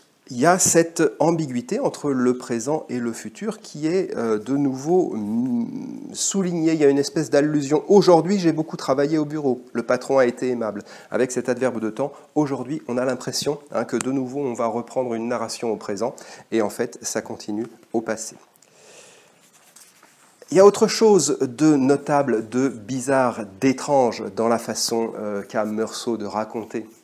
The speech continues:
euh, les événements. Il rencontre à un moment donné un personnage qui est une petite femme automatique, personnage sur lequel on reviendra un petit peu plus tard. Et, euh, il en dit ceci.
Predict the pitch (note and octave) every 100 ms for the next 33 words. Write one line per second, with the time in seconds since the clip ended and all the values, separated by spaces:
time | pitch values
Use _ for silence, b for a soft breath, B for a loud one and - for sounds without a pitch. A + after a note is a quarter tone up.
0 | _ _ _ _ _ - G#2+ G2+ - G2
1 | G#2 G#2+ G#2 G2+ G2+ G2 B B B A#2
2 | B2 D3 - G3 D3 C3 C#3 C#3 D#3 F3
3 | C#3 B2+ - B2+ C#3+ - C3 B2+ A2+ A2
4 | B2+ B2 A2 - B2+ B2 A#2 B2 A#2+ A#2
5 | A2+ - - G#2 - A2 C3+ - G#2+ G#2
6 | - A#2 G2+ G2+ G2+ G2 G#2 G2+ - -
7 | - - - - - B B B B -
8 | C#3+ D3+ - A2+ G#2+ B2 B2+ B2 - A2+
9 | A2+ C#3 - - - A#2 - -